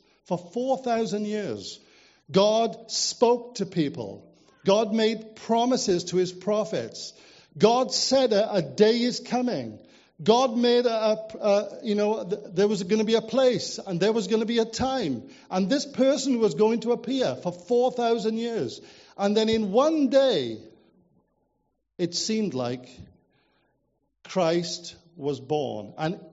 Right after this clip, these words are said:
everything changed. And why it was good news is this.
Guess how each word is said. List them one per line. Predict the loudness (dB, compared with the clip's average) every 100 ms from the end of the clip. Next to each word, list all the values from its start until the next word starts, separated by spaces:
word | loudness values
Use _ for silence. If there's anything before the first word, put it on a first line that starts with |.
| -6
everything | -2 0 0 -2 -2 -2 -2 -6 -8
changed. | -4 -2 -2 -4 -8 -10 -14 -18 -4
And | -2 -2 0
why | 2 2
it | 2
was | 0 -2
good | 0 -2 0
news | 0 0 0 -2
is | -4 -2
this. | -2 -4 -10 -14 -18